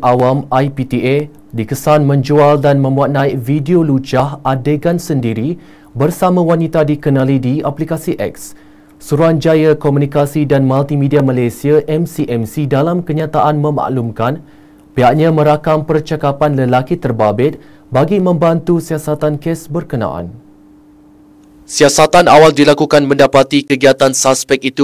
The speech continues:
bermula sejak dua ribu dua puluh satu dengan memuat naik semula kandungan lucah sedia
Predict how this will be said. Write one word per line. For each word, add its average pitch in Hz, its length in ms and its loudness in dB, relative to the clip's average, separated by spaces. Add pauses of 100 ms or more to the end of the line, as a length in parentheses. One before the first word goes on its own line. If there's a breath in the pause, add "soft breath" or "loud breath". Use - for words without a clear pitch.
bermula 131 480 2
sejak 123 480 2
dua 131 160 4
ribu 139 240 -2
dua 151 80 2
puluh 143 160 -4
satu 127 560 0 (300 soft breath)
dengan 127 320 0
memuat 143 320 2
naik 147 240 4
semula 147 320 0
kandungan 139 480 0
lucah 139 400 0
sedia 139 400 2